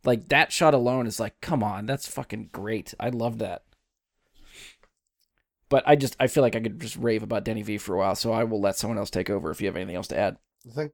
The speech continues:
Speaker 2: the last thing I wanna add is, um, you mentioned it with the worm and Paul. I think there were a lot of good shots just when Paul has to do some type of facial thing to another person that just were done really well to bring out that emotion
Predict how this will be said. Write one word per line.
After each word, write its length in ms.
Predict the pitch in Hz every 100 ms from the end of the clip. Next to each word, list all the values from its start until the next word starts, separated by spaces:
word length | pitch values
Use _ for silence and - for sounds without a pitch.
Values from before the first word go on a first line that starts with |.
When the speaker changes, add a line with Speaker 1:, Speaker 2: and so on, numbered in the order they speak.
| _
Speaker 2:
the 80 | 104
last 240 | 107 101
thing 100 | 113
I 20 |
wanna 140 | 107 101
add 200 | 92 98
is, 240 | 98 87 101
um, 180 | 101 101
you 80 | 110
mentioned 360 | 104 - 95
it 160 | 92 87
with 180 | 90 90 _
the 120 | 98 90 _ 131
worm 280 | 123 107
and 180 | 92 90
Paul. 300 | - 95 90
I 100 | 95
think 300 | 98 139 143 _ _ _ _ _ _
there 160 | 110 135
were 80 | 139
a 60 |
lot 240 | 131 135 131
of 240 | 117 107
good 260 | 147 127 -
shots 560 | - - 110 107 -
just 320 | - 107 -
when 220 | 107 98 87
Paul 300 | - 107 107
has 200 | 110 107
to 100 | -
do 140 | 110 110
some 180 | 107
type 200 | 101 110
of 100 | 82
facial 420 | - 95 - 123 117
thing 420 | 123 120 117 101
to 140 | - 117
another 300 | 123 123 143
person 560 | - 151 - 180 180 - _ _ _ _
that 160 | 117 -
just 340 | 127 - 139
were 100 | 139
done 380 | 107 131 131 120
really 300 | 127 123 117
well 340 | 104 110 110
to 120 | 110 110
bring 320 | - 117 107
out 320 | 110 107 -
that 140 | 101
emotion 680 | 98 98 101 104 120 117